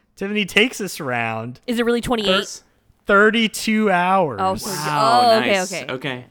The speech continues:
Speaker 3: excellent,
Speaker 1: And so,
Speaker 3: excellent.
Speaker 1: for perspective on this, I've basically only played a third of the game. I've, I've played that game for thirty-two hours, and it's only a third. You know, this feels like a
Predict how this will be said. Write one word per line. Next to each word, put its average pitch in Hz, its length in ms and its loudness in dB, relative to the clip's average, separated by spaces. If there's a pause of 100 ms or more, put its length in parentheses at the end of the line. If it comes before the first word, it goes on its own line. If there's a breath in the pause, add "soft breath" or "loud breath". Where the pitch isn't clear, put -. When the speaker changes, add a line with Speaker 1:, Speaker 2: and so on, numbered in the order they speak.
(120)
Speaker 3:
excellent, 120 400 -12
Speaker 1:
And 190 100 -2
so, 202 280 6
Speaker 3:
excellent. 131 120 -4
Speaker 1:
for 214 120 2
perspective 240 520 -2
on 190 140 0
this, 135 340 -6 (180)
I've 180 280 2
basically 254 400 0
only 175 180 -2
played 151 220 -2
a 113 80 -6
third 120 220 -6
of 104 100 -12
the 104 60 -12
game. 92 420 -14 (480)
I've, 151 260 -12
I've 151 180 -10
played 214 220 -6
that 190 80 -8
game 185 140 -8
for - 140 -18
thirty-two 147 440 -10
hours, 117 340 -10
and 120 120 -16
it's 113 160 -10
only 147 240 -8
a 117 40 -10
third. 95 400 -16
You 117 100 -16
know, 113 100 -10
this - 260 -10
feels 214 560 -2
like 127 480 -6
a 104 560 -10